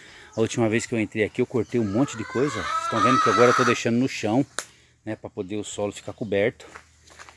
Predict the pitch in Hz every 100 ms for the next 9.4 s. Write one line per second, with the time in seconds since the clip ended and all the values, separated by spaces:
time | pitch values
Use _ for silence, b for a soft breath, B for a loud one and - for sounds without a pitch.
0 | B B - - - 117 120 127 131 131
1 | - 139 156 156 190 196 190 - 170 151
2 | 156 139 123 - - - - - 110 -
3 | 117 - 113 104 104 104 110 104 107 107
4 | 98 110 156 117 80 - - 85 98 127
5 | 156 - - - - B B B B -
6 | 101 117 104 120 101 107 117 131 127 127
7 | 107 110 104 104 - 98 90 92 92 -
8 | 107 123 127 139 - 123 127 - 143 120
9 | 117 123 -